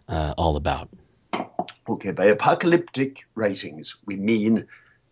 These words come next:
Speaker 2: the idea that people get revelations about the heavenly world and the netherworld and the end of this world and the final judgment. Now,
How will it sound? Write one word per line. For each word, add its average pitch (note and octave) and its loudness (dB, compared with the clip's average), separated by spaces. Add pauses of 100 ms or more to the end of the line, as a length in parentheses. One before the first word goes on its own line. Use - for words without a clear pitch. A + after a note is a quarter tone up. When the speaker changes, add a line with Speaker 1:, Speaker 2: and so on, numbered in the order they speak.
(200)
Speaker 2:
the B2 6
idea F3 6
that D#3+ 2
people F3+ -2
get F#3+ 2
revelations E3 0
about C3 -2
the A#2 -6
heavenly E3 0
world D#3+ 4
and A2+ -8
the - -10
netherworld D3 4 (100)
and B2 -4
the A2+ -2
end A2+ 0
of F2 -8
this - -14
world C#2+ -12 (260)
and F#2 -10
the F2 -8
final F2 -4
judgment. - -8 (880)
Now, F#2+ 0